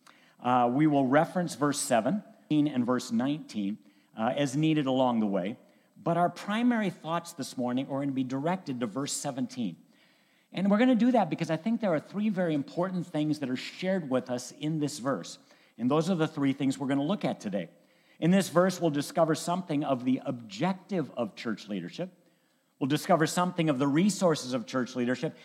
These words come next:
And finally, we'll discover something of our response to church leadership. So we're gonna talk about we and our leaders, our church leaders, this morning out of these verses. So let's begin by talking about the objective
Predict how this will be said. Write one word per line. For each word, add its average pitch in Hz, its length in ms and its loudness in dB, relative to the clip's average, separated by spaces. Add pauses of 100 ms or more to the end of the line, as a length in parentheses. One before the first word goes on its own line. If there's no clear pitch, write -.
(120)
And 160 160 0
finally, 208 460 -2
we'll 170 120 0
discover 156 360 -2
something 170 480 -2
of 131 180 -2
our 156 220 0
response 147 1000 -8 (460)
to 135 80 -8
church - 560 -4 (200)
leadership. 107 640 -4 (500)
So - 140 -6
we're 214 60 0
gonna 233 160 2
talk 226 280 -2
about 135 360 0
we 185 440 2
and 139 260 0
our 135 420 -2
leaders, 117 600 -2
our 123 320 0
church - 560 -8 (120)
leaders, 95 480 -4 (280)
this - 240 -8
morning 123 360 -2
out 107 140 -6
of 104 100 -4
these 101 180 -2
verses. 95 460 -10 (500)
So 196 160 -4
let's 247 180 4
begin 226 240 2
by 180 120 4
talking 160 300 -4
about 147 220 -2
the 139 100 0
objective 107 920 -4